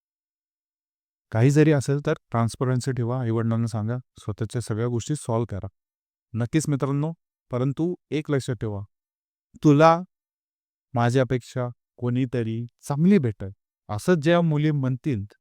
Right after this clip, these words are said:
किंवा मुलं म्हणतील, त्यांना पहिले सडका, त्यांना तिथं मारा,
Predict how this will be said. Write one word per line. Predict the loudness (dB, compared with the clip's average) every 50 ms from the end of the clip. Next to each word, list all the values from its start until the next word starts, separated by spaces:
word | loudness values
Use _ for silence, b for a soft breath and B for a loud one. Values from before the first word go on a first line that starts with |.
| _ _ _ _ _ _ _ b b b b b _ _ _ -6
किंवा | -2 0 2
मुलं | 2 2 2 4 4 4
म्हणतील, | 2 2 0 -2 -4 -6 -8 -8 -8 -12 _ _ _ _ _ _ _ _ _ _ _ _ _ _ _ _ _ _ _ _ _ -4
त्यांना | -2 0 0 0 0 0
पहिले | 0 2 2 2
सडका, | 0 2 2 4 4 4 2 2 0 0
त्यांना | 0 -2 -2 0 0 0 0
तिथं | 0 2 4 4
मारा, | 4 4 4 4 4 4 4 2 2 -2 -2